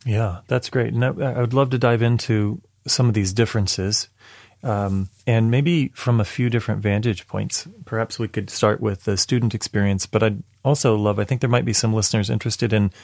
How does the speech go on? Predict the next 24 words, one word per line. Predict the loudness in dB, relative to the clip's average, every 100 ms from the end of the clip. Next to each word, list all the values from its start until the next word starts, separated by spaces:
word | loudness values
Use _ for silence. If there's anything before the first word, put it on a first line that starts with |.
| -20 -20 -20 -2
what's | 0 0
similar | 2 2 2 2
or | 2
different | 0 0 -2 -4
from | -4 -2
the |
faculty | 2 0 2 0
experience | -2 -4 -2 0 -2 0
and | 0 0
maybe | 0 0
even | 0 0
another | 0 0 -2
experience, | -4 -4 -2 -2 -4 -6
um, | -4 -4
in | -2
there | -2 -2
too. | -2 -4 -4 -10 -20 -18 -18 -10
So | 0 2 2 -2
from | 0 4 4 4
the | 2 2 4 2 0
perspective | -2 0 -2 -2
of | 0
a |
student, | -2 0 2 2 2 -2